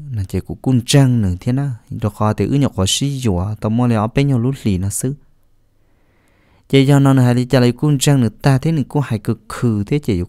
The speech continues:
cún trăng. Cho con tới là chỉ ước giờ chuyện đó này tại thế chỉ là nhỏ là, cũng sợ là mu thọ tao đã lâu cái khó à chỉ. Cô lão tao lúc nhớ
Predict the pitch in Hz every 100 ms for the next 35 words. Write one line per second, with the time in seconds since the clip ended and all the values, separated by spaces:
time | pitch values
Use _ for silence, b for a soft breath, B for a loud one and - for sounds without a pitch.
0 | - 120 107 - 113 - _ _ _ _
1 | _ _ _ _ - - 147 135 127 127
2 | 127 107 123 117 110 107 104 143 151 107
3 | 98 104 101 123 104 - 101 107 139 113
4 | - 95 98 107 123 131 101 - _ _
5 | _ _ - 123 120 101 117 120 117 113
6 | - 107 107 123 120 151 147 117 113 151
7 | - 131 - - 92 90 98 - 90 -
8 | _ _ _ _ _ _ _ _ _ _
9 | - 160 143 127 143 147 165 165 143